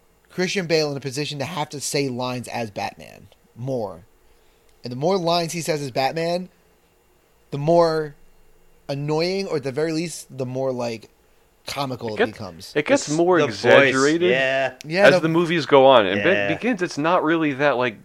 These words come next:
Speaker 2: stupid.
Speaker 1: No, it's more like he's just, like, like, lowering his register and whispering.
Speaker 2: Yeah.
Speaker 1: Like, when he says, "Now we're two," he doesn't make, like, a weird growly thing. He just is whispering in a lower register, "Now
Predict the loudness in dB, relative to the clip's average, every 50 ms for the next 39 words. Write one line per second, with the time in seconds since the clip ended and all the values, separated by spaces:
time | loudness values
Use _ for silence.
0 | _ _ -18 -16 -14 -14 -8 -4 -2 -2 -2 -2 -4 -4 -4 -6 -10 -16 -20 -20
1 | -20 -18 -6 0 2 4 4 4 4 2 0 0 0 0 0 0 0 0 -2 -2
2 | -2 -4 -6 -6 -6 -4 -4 -4 -4 -6 -10 _ _ _ _ _ -20 -20 _ _
3 | _ _ _ _ _ -20 -20 _ -20 -8 -4 -2 -2 -2 -4 -6 -4 0 2 4
4 | 4 4 4 2 2 0 -2 -4 -4 -4 -4 -4 -4 -6 -6 -6 -6 -6 -6 -6
5 | -4 -4 -4 -6 -4 -4 -2 0 0 0 0 -2 -6 -12 -18 -20 -16 -6 -4 -4
6 | -2 -2 0 0 0 0 0 0 0 0 0 0 -4 -8 _ _ -10 -6 -4 -2
7 | -2 0 0 -2 -2 -4 -4 -6 -8 -8 -6 -6 -4 -2 -2 -2 -2 -4 -4 -4
8 | -6 -4 -4 -6 -6 -6 -6 -6 -6 -6 -6 -8 -10 -14 _ _ _ _ _ -16
9 | -10 -6 -4 -4 -4 -4 -4 -6 -8 -10 -12 -12 -12 -12 -10 -10 -10 -10 -8 -6
10 | -6 -8 -8 -10 -16 _ _ _ _ _ _ _ _ _ _ -8 -8 -8 -8 -6
11 | -6 -6 -6 -6 -6 -6 -6 -4 -4 -4 -4 -4 -2 -2 -2 -2 -2 -4 -4 -6
12 | -6 -8 -12 -12 -14 -14 -16 -18 -18 -16 -16 -16 -16